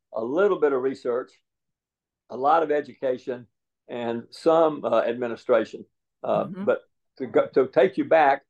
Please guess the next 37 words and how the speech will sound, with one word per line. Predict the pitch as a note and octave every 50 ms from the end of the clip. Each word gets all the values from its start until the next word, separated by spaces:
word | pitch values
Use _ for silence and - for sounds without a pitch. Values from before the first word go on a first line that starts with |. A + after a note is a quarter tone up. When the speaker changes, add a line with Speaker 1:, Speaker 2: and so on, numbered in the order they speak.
| _ _ _ _ _ _ -
Speaker 1:
uh, | B2 A#2 A#2 A#2 A2+ A2+ - - _ _ _ -
in-, | C3+ A#2+ A#2 _ _
instead | - C3 G#2+ - - F3+ F#3
of | F#3 -
staying | - - F3 E3+ E3 D#3+ D3+
in | C3 B2
Baltimore | B2 D3+ E3 E3 C#3 - C#3 C#3 A#2+ A#2+ C3 C3+
on | C3 C3 B2+
faculty | - D3+ D3 D3+ C#3 C3 B2+ A#2+ B2
there, | B2 D3 C#3 A#2+ A2 B2 B2 - _ _ _ _ _ _ -
uh, | - A#2+ A2+ A2+ A2 A2 A2 - _ _ _ _ _ _ -
we | B2+ C3+ C#3
went | C#3+ D3+ D#3 - - _
to, | - B2 B2 A#2+ A#2+ A#2 A2 - _ _ -
we | C#3 D#3+
went | E3+ E3+ D3 - -
through | - D#3+ D3+
our | C3+ B2+ A#2
church. | - - - E3 C#3 - - -
So | - B2
this | A#2+ C#3+ D3+ -
was | C#3+ B2 A2+
a | A#2+
faith-based | A#2 - D3+ D3 D3 C#3 - _ - C3+ C3+ C3+ B2+ - - -
endeavor. | A2+ A2 G#2+ B2 B2+ C3 - F3 F3 - - _ _ _ _ _ - -
Uh, | - - A#2+ G#2+
so | - - B2+ B2
we | B2 C#3+ D#3 D#3+ D#3+
were, | D#3 C#3+ C3+ - -
were | - A#2+ B2 B2
appointed | A#2 - - D3 D3+ D3 C#3+ C3+ C3 B2+
by | A#2+ A#2+ A#2+ A#2+ A#2+ A#2+
the | A2+ A2+ A2+ A2 - _ _ _ _ _ _ _
Southern | _ - E3 E3+ D#3+ C#3+ C3+
Baptist | D3 D3 C#3 C3+ C3+ B2 _
Convention, | - C3 B2 A2+ C#3 C#3+ D3 - - D#3+ D#3+ D#3 D#3 - _ _ _ _ _ _ -
uh, | A#2 B2 A2 A2 A2 A2 G#2+